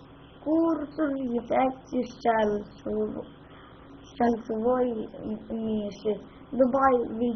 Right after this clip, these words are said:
ви-, видеокамеру це не треба, це ти сюди натиснеш, воно тобі само. А якщо ви хочете своє лице бачити, чи щоб ваші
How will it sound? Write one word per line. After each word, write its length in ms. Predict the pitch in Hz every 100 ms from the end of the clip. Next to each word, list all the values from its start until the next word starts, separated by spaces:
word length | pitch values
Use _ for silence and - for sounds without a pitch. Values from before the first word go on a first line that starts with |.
| 220
ви-, 400 | 220 254 247 214 - - 269
видеокамеру 1040 | 226 240 220 226 220 220 247 247 233 220 220
це 180 | 220
не 180 | 214 214
треба, 440 | - 294 285 262 254
це 140 | 233 220 - -
ти 120 | 247
сюди 340 | 233 233 247 247 240
натиснеш, 720 | 220 277 262 262 226 208 202
воно 260 | 226 226 220
тобі 180 | 208 202
само. 480 | - 226 262 302 302 - - - - - - -
А 120 | 214 214 214 214 208
якщо 280 | 220 220 277 254
ви 80 | 247
хочете 500 | 269 262 - - 240
своє 340 | 247 240 240 233
лице 320 | 220 220 247 220
бачити, 640 | 220 220 - - 220 214 - - - -
чи 520 | - 233 226 220 220
щоб 160 | 220 220 214 208
ваші 760 | 220 220 - - 220 208 208